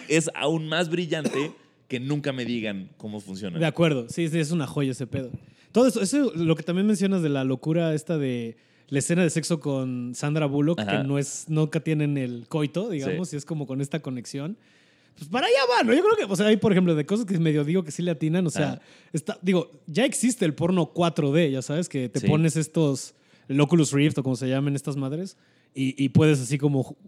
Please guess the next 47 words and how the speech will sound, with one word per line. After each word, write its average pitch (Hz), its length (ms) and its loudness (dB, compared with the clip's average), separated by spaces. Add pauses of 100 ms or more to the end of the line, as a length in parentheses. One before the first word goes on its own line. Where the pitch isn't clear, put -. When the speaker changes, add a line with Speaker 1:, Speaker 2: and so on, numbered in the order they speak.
Speaker 2:
sentir 147 420 0
que 165 60 -2
estás 147 260 -4
ahí. 147 320 -2 (140)
Speaker 1:
Sí, - 160 2
inclusive, 165 480 4
pues, 120 280 -4
a-, 104 220 -6
hay 110 180 -2
como 151 240 0
videos 104 400 0
como 117 220 -6
de, 78 400 -6
de 82 160 -12
cosas 117 300 -6
en 120 80 -10
Japón 101 340 -8
que 113 120 -8
ya 101 120 -4
son 120 180 -6
como 104 200 -6
este 107 160 -10
flashlight 113 640 -2 (400)
que 110 80 -4
literal 147 380 4
Speaker 2:
Ujú. - 120 -14
Speaker 1:
penetras 113 560 -2
algo 117 460 -2
y 98 80 -6
está 101 220 -10
conectado 107 340 -8
al 113 60 -6
juego 107 180 -4
y 117 40 -2
se 113 120 -10
va 98 60 -8
moviendo 107 460 -6
conforme 90 320 -8
lo 85 60 -10
que, 95 80 -10
lo 87 140 -6
que - 80 -16
tú 98 140 -8
vas 95 160 -4
viendo. 123 260 -8 (100)
Speaker 2:
Holy 175 200 2
shit. 170 260 -2